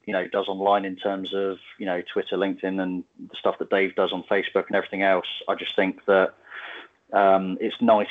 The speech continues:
to see people helping each other, um, because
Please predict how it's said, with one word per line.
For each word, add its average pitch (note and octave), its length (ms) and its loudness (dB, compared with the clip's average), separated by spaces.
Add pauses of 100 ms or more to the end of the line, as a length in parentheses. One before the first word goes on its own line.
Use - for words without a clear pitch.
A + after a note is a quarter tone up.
(100)
to - 140 -12
see G2 420 2 (640)
people G#2 280 -4
helping G2+ 360 2
each F#2 220 -6
other, F#2 320 2 (280)
um, F2+ 420 0
because F#2 340 -4